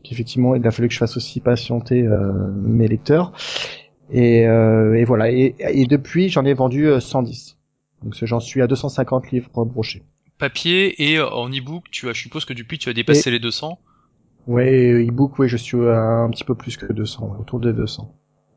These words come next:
Speaker 2: D'accord, donc ça fait à peu près cinq cents exemplaires du livre vendu. Tu as la moitié de ton objectif, là.
Speaker 1: Euh, oui, sachant que mon objectif, c'est de vendre, euh,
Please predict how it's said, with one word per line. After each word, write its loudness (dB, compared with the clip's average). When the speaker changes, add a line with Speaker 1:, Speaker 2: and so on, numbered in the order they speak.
Speaker 2:
D'accord, -6
donc -14
ça -6
fait -6
à -2
peu -8
près -6
cinq -2
cents -4
exemplaires -4
du -14
livre -6
vendu. -10
Tu -4
as 4
la 2
moitié -4
de -8
ton -10
objectif, -8
là. -14
Speaker 1:
Euh, 4
oui, 4
sachant 0
que -10
mon 2
objectif, -2
c'est 0
de 0
vendre, 2
euh, 0